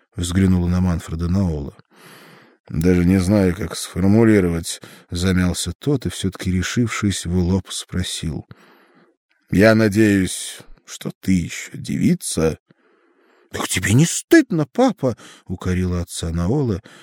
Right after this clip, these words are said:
и побежала вслед за женихом. «А что тут такого стыдного?» — себе под нос пробурчал вампир. «Все должно быть, как у порядочных людей.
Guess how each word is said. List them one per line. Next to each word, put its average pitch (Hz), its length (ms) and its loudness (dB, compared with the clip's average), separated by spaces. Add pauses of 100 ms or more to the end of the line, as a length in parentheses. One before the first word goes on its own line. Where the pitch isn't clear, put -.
и 92 120 -2
побежала 92 560 0
вслед 85 480 -4
за 82 140 -8
женихом. 76 640 -10 (960)
«А 101 140 4
что 117 280 6
тут 101 180 -2
такого 101 420 0
стыдного?» — 90 680 0 (300)
себе 87 300 -4
под 104 240 2
нос 90 160 -2
пробурчал 85 580 -6
вампир. - 460 -4 (420)
«Все 113 220 4
должно 123 400 4
быть, 117 140 2
как 113 180 0
у 120 60 0
порядочных 113 640 2
людей. 98 520 2